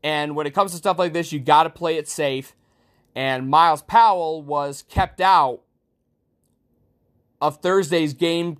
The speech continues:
kept in concussion protocol. He'll probably miss this weekend's game against Prairie View, which I'll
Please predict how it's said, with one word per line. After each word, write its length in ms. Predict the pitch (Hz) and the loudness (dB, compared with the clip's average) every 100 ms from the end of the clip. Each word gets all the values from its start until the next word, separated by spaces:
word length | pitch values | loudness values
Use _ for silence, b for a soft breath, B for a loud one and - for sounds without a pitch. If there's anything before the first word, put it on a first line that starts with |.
| _ | _
kept 280 | - 190 190 | -2 0 0
in 120 | 175 | -8
concussion 520 | - 160 170 160 160 | -8 -8 -2 0 -2
protocol. 500 | 139 147 147 156 143 | -2 -2 0 2 2
He'll 100 | 147 | 0
probably 320 | 131 170 180 175 | 0 2 2 0
miss 280 | 160 135 | -6 -8
this 280 | 123 175 220 | -4 -2 -2
weekend's 440 | 175 175 175 160 139 | -4 -4 -4 -4 -4
game 200 | 156 151 | -4 -2
against 240 | 143 - | -6 -8
Prairie 400 | - 226 247 170 | 0 2 2 0
View, 200 | 147 147 | -2 -4
which 240 | 139 135 | -4 -4
I'll 320 | 143 135 131 | -2 -2 -4